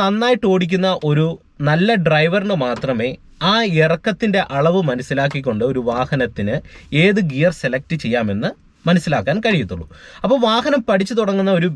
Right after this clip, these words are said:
ബിഗിനറായ നിങ്ങൾ മനസ്സിലാക്കേണ്ടത്, നമുക്ക് ചെറിയ കയറ്റങ്ങളുണ്ട്, വലിയ കയറ്റങ്ങളുണ്ട്, വീതി കൂടിയ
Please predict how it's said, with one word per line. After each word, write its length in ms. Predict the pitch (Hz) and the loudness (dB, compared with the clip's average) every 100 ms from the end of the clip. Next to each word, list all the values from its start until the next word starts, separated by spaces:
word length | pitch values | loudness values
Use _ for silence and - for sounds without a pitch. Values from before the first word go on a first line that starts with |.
| 131 | -2
ബിഗിനറായ 500 | 147 185 196 165 156 156 | 0 2 2 2 0 0
നിങ്ങൾ 240 | 143 156 - - | 0 0 0 -4
മനസ്സിലാക്കേണ്ടത്, 720 | 120 113 135 131 127 104 98 170 - - - - - 233 | -4 -2 0 0 0 -4 -2 -2 -2 -18 -20 -20 -2 2
നമുക്ക് 320 | 262 254 247 247 - - _ _ 214 | 2 2 2 2 -2 -20 _ _ 2
ചെറിയ 260 | 214 285 285 | 2 2 0
കയറ്റങ്ങളുണ്ട്, 680 | 220 190 170 190 175 139 120 170 - 131 139 | 0 0 0 -2 0 -2 -2 -4 -6 -4 2
വലിയ 240 | 160 220 233 | 4 4 2
കയറ്റങ്ങളുണ്ട്, 680 | 165 151 160 156 127 107 127 214 - - - - 143 | 2 0 0 0 0 0 0 -2 -6 -20 -20 -2 4
വീതി 340 | 208 269 254 226 | 6 4 0 -2
കൂടിയ 380 | 180 190 214 247 | 2 2 4 4